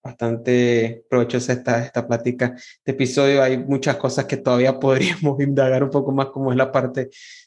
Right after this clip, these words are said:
de cada fase, digamos, la comunidad de Python, la comunidad de software libre y, y todo eso de la parte de la empresa, pero sí hemos tratado de,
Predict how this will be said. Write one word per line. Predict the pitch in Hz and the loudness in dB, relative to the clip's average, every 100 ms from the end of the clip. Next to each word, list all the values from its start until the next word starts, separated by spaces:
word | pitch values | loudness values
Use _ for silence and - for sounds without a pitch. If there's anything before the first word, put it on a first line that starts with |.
| _ | _
de | 139 127 123 - | 0 0 0 2
cada | 131 139 127 | 4 6 4
fase, | - - 127 139 147 | 0 0 0 0 0
digamos, | 123 120 123 120 | 2 2 2 0
la | 120 | 0
comunidad | 117 113 117 | 0 0 2
de | |
Python, | 131 127 120 | 0 2 0
la | |
comunidad | 117 117 117 117 120 | 0 0 0 0 -2
de | |
software | 123 123 123 123 | -2 -6 -4 -2
libre | 120 123 127 123 - | 0 2 2 0 -6
y, | 135 120 120 120 120 | -4 -4 -4 -4 -6
y | 120 | -6
todo | 123 | -2
eso | 117 120 | -2 0
de | 127 | -2
la | 123 | -2
parte | 127 - | -4 -4
de | |
la | 135 | -2
empresa, | 139 143 160 | -2 -2 0
pero | 143 143 | 2 2
sí | 135 139 | 2 0
hemos | 139 | 0
tratado | 139 135 131 131 | 0 0 2 4
de, | 123 120 | 4 0